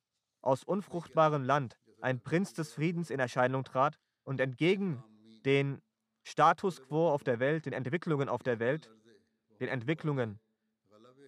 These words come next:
des Krieges zwischen den Persern und Römern eine Prophezeiung machte. Die Verse aus dem Heiligen Koran werde ich gleich rezitieren. Ich habe die Details dieser ganzen Begebenheiten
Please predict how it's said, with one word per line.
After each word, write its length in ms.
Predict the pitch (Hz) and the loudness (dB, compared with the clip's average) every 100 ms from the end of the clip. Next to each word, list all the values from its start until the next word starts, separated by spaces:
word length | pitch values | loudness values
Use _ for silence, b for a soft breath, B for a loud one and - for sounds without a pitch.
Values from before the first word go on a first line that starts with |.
| 117 110 98 110 _ _ _ 107 101 101 98 95 | _ _ _ _ _ _ _ -20 _ _ _ -8
des 200 | 165 - | -8 -6
Krieges 520 | 160 175 160 117 - | -4 0 0 -2 -6
zwischen 240 | 127 - | -10 -6
den 100 | 127 | -6
Persern 380 | 117 139 147 143 | 0 2 2 2
und 160 | 123 123 | -2 0
Römern 500 | 135 151 139 151 160 | 0 2 -2 -4 -4
eine 220 | 127 131 | 0 0
Prophezeiung 540 | - 131 135 175 170 | -2 -6 0 4 4
machte. 400 | 127 110 - 95 110 _ _ _ _ _ 104 _ _ _ - | 2 -4 -8 -14 -16 _ _ _ _ _ _ _ _ _ -12
Die 100 | 123 | -2
Verse 360 | 151 185 190 | 4 4 6
aus 120 | 185 165 | 4 4
dem 160 | 156 | 0
Heiligen 220 | 147 151 | 2 0
Koran 320 | 151 135 147 143 | -2 0 2 2
werde 160 | 135 | -2
ich 80 | 131 | -2
gleich 200 | 135 127 | -4 -4
rezitieren. 600 | 127 - 120 127 104 - _ - - | -8 -10 -8 -6 -6 -14 _ -20 -4
Ich 40 | 151 | 0
habe 240 | 170 190 | 2 2
die 220 | 156 151 | -2 -2
Details 680 | 151 - 151 196 247 - - - 131 _ _ _ | -2 0 2 2 0 -8 -20 -20 -20 _ _ _
dieser 220 | 139 135 | -4 -2
ganzen 400 | 131 147 156 151 | 2 0 0 -4
Begebenheiten 840 | 131 113 139 147 139 147 160 165 | -4 0 -2 0 0 -2 -6 -10